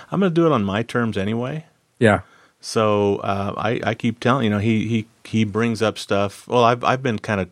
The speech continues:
Speaker 1: creating a little dialogue that's mostly true. I think you might have seen that on Facebook. I, I kinda jot down some notes
Speaker 2: Yep.
Speaker 1: when I'm <laughs> done. And, you know, he, he can be kind of intense and, and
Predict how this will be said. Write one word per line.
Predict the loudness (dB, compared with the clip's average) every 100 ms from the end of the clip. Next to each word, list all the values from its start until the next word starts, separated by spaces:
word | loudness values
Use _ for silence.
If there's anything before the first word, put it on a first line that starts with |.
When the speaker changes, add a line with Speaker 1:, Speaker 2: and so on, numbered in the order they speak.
| -10
Speaker 1:
creating | -2 0 2
a | 0
little | 0
dialogue | -2 0 2 2 0 -2 -4
that's | -6 -4 -6
mostly | -2 4 4 4 -2 -2
true. | 0 4 4 2 -4 -20 -20 -20 -20 _ _
I | -6
think | -2
you | 0
might | 2 2
have | 0
seen | 0 2
that | 2 2
on | 0 -2
Facebook. | 0 -2 0 -2 0
I, | -2 0 -2
I | -4 -8 -6
kinda | -2 0
jot | 0 -2 0
down | -2 -2
some | -2 -2
notes | 0 -2 -2 -8 -12 -20 -20 -2
Speaker 2:
Yep. | 4 4 2
Speaker 1:
when | -4
I'm | -4 -2
<laughs> | -4 -2
done. | -2 -2 -4
And, | -4 -4 -16 -18 -14 -14 -6
you | 0
know, | 2 2
he, | 0 -2
he | -4
can | -2 0
be | 0
kind | 0 0 0
of |
intense | -2 -2 0 0 -2 -2
and, | -4 -4
and | -2 -2 0 -2